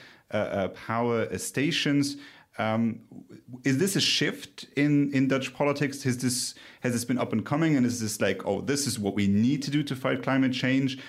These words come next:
but there hasn't been, as in France, maybe as, as much of an attachment to nuclear power?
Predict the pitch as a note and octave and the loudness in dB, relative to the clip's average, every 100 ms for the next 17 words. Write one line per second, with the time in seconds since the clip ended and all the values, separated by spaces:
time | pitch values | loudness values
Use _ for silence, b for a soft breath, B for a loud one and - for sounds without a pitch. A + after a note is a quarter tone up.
0 | B G#2+ G2+ G#2 A2+ A#2 G#2+ A2+ A2 F2+ | B -4 -2 -4 -2 -2 0 0 0 0
1 | F#2+ F#2+ F#2+ A2 G2+ G#2 G#2 G2 F#2+ G2 | -2 -2 -4 -2 -2 -2 -2 -4 -2 -2
2 | F2+ G2 F#2 F#2+ A2+ G#2 F2+ F2 - A2+ | -2 -2 -2 -2 -4 -4 -6 -8 -8 -8
3 | B2 D3+ C#3+ C#3 C3+ C3 B2 - B2 B2 | -6 -4 -2 -2 -2 -2 -4 -4 -2 -2